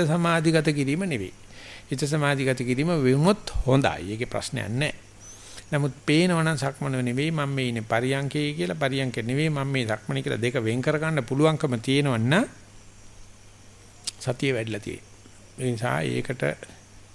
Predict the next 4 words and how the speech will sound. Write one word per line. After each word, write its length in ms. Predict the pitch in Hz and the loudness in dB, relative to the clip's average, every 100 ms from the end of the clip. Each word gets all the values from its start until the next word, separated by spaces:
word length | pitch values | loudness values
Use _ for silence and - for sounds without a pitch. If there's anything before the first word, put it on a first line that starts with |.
| - - - - 110 107 107 - - | -18 -18 -18 -8 -6 -4 -4 -6 -4
අනුග්‍රහ 440 | 139 156 160 156 135 | 2 2 4 4 4
කරගෙන, 360 | 139 127 123 | 2 0 0
කරගෙන 300 | 120 120 113 | -2 -2 -2
යන්න. 300 | 113 117 139 | 0 0 2